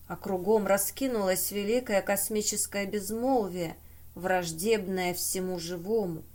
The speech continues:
Оно скоро погасит, этот слабый огонек. Где-то в глубочайшей пучине пространства осталась родная земля.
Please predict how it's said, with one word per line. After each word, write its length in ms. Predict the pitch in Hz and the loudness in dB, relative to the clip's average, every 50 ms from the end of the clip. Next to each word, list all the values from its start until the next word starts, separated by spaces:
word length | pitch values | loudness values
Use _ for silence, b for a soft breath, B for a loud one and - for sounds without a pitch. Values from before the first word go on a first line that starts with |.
| - - - - - - - - - - - - - - - - - - - - - - - - | -20 -18 -18 -18 -18 -18 -18 -20 -20 -20 -20 -20 -20 -20 -20 -20 -20 -18 -20 -20 -20 -20 -14 -6
Оно 320 | - 214 220 233 233 226 220 | -2 -2 0 2 2 0 0
скоро 400 | - - - - 262 254 240 226 | 0 0 2 4 4 4 4 4
погасит, 720 | 226 240 233 233 226 285 294 277 269 - - 208 - - | 4 4 2 6 8 8 8 8 8 6 2 0 0 0
этот 240 | 190 190 - 196 - | 0 2 2 0 0
слабый 480 | - - - 233 226 208 180 165 185 185 | 0 0 2 4 4 4 4 4 4 2
огонек. 560 | 190 196 226 247 240 214 175 151 - - - - - - - - - - - - - - - - - - - - - - - - - - - - - - | 4 2 0 0 0 -2 -4 -6 -8 -12 -18 -20 -20 -20 -20 -20 -20 -20 -20 -20 -20 -20 -18 -18 -18 -18 -20 -20 -18 -20 -18 -18 -18 -20 -18 -18 -16 -10
Где-то 580 | - 220 226 254 262 269 339 349 339 240 220 214 | -6 -2 0 0 2 4 2 2 4 4 4 4
в 80 | 202 | 4
глубочайшей 800 | 208 233 247 240 214 247 247 247 - 302 294 294 - - - 233 | 2 2 4 4 6 4 4 4 2 2 2 2 2 0 0 -2
пучине 520 | 226 - 226 233 - - - 294 262 247 220 | -2 -2 -2 0 2 2 4 4 4 2 2
пространства 800 | - - 220 214 - - - 262 269 277 262 - - - 208 202 | 0 0 0 0 0 0 2 4 4 4 4 2 0 2 2 2
осталась 560 | 202 202 - - - 262 262 240 220 214 - | 2 2 2 2 4 4 4 4 2 2 0
родная 460 | 208 202 202 196 208 208 208 202 202 190 | 0 2 2 2 2 0 2 2 0 0
земля. 540 | 190 208 233 240 240 226 208 170 156 156 | 0 -2 -2 -2 -2 -2 -2 -4 -6 -8